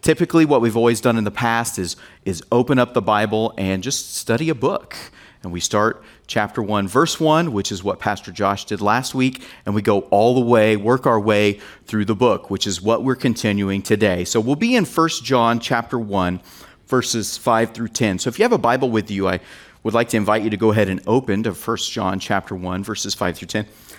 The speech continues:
If you don't have a Bible with you, we're gonna put the words up on the screen so you can still read along.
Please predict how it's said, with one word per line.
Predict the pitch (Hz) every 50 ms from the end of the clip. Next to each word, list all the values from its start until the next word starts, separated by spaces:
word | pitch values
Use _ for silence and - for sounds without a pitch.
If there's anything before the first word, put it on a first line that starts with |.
| - _ -
If | - - -
you | 180 165
don't | 147 233 285 320
have | 311 269
a | 262 214
Bible | 190 202 196 208 190 202
with | 190 196 202 180 208
you, | 220 240 247 240 - - - 156
we're | 147
gonna | 156 185 196
put | - - - -
the | 170
words | 156 165 160 -
up | 151 123 143
on | 131 143
the | 151
screen | - - - - 98 92 98 107
so | - - 113
you | 104
can | - 113 101
still | - - - 131
read | 123 117 107
along. | 107 113 120 117 110 107